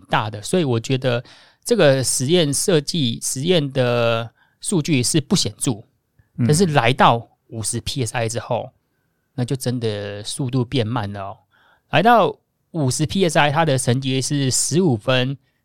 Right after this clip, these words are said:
Speaker 1: 四十六秒，来到三十P S I的时候，
Speaker 2: 嗯。
Speaker 1: 变成十五分五十六秒。这时候你可以发现说，它有成绩有等比的增加了。
Speaker 2: 嗯。
Speaker 1: 所以等于说，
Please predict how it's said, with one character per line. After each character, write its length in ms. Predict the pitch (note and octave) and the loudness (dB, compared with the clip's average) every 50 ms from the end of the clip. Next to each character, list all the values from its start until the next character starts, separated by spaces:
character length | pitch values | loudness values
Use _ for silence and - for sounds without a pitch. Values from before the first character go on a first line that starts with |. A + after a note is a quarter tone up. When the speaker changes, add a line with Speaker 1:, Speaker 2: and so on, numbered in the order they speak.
| _ | _
Speaker 1:
四 180 | - - - A#3+ | -6 -2 0 0
十 120 | - - | 2 2
六 180 | C3+ E3 D3+ A#2+ | 2 2 2 2
秒， 240 | A2+ G#2 G2+ G2+ - _ _ _ _ - | 0 -2 -6 -8 -12 _ _ _ _ -8
来 200 | C#3 A#2+ A#2+ D3+ | -2 -2 0 2
到 200 | F#3 G#3+ G3+ F3 | 4 4 4 4
三 340 | C#3+ B2+ B2+ F3+ G#3 A#3 A3+ | 2 0 0 2 2 2 2
十 140 | - - C3+ | 2 2 0
P 260 | B2+ - - D#3 D3+ C#3+ | 0 0 -2 -2 0 0
S 100 | - - | 0 0
I 120 | C3+ B2+ | 0 0
的 80 | B2 A#2+ | -2 -2
时 100 | - C3+ | -4 -4
候， 340 | - D#3 C#3 B2 A#2+ - | -2 -2 0 0 0 -2
Speaker 2:
嗯。 300 | _ _ - - _ - - - | _ _ -20 -20 _ -14 -6 -2
Speaker 1:
变 160 | G3 E3 C3+ | 0 0 2
成 160 | B2 B2 B2 | 2 0 0
十 400 | A#2 - - - - - D3 A3 | -2 -4 -4 -2 -2 0 2 4
五 120 | A3+ C#3+ | 4 4
分 280 | A#2 - - D3 D3+ - | 2 2 2 2 2 2
五 120 | - B2+ | 0 -4
十 120 | G#2 - A#2+ | -4 -2 -2
六 160 | C#3 D3+ C3+ | 0 0 0
秒。 200 | A#2+ A2+ G2+ - - | -2 -2 -4 0 4
这 100 | - A3+ | 4 6
时 80 | A3 | 6
候 60 | B3+ G3+ | 6 6
你 60 | D3 | 6
可 40 | E3 | 4
以 60 | D#3 | 2
发 180 | D3 F3 E3 E3 | 2 2 2 2
现 160 | F#3 F3+ D#3+ | 2 0 0
说， 240 | D3 D3+ D3+ D#3 D#3 - _ _ _ _ - | 2 2 2 2 2 0 _ _ _ _ -10
它 140 | - - G3 | -4 0 2
有 240 | G3+ F3 A#2+ G#2 - _ _ _ _ _ _ _ _ | 4 4 4 2 0 _ _ _ _ _ _ _ _
成 240 | - - C#3+ C3+ C#3+ | -2 2 2 2 2
绩 140 | D3+ - F#3+ | 2 0 0
有 160 | D#3+ A#2 G#2 - _ - | 0 0 0 -2 _ -4
等 260 | - A2+ B2+ F3 G3+ | -4 -2 -2 -2 -4
比 180 | - - A#2 G#2 | -4 -4 -4 -4
的 120 | G#2+ G#2 | -6 -6
增 200 | - A#2+ G#2 A2 | -4 -4 -4 -4
加 280 | G#2+ - A2+ G2+ G2+ G2+ | -4 -6 -6 -6 -6 -8
了。 240 | G#2 G#2 A#2 B2 - - | -12 -12 -14 -16 -14 -10
Speaker 2:
嗯。 340 | B2+ G#2+ G2 F2+ E2+ E2 E2 - - _ _ _ - _ _ _ _ _ - | -8 -6 -6 -6 -8 -10 -14 -18 -20 _ _ _ -20 _ _ _ _ _ 4
Speaker 1:
所 120 | - A3 | 6 6
以 20 | A#3 | 6
等 180 | - D3 C3+ | 6 4 2
于 140 | C#3+ D#3 E3 | 2 2 0
说， 300 | - G3+ G3 G#3 G3+ - | 0 2 2 2 2 0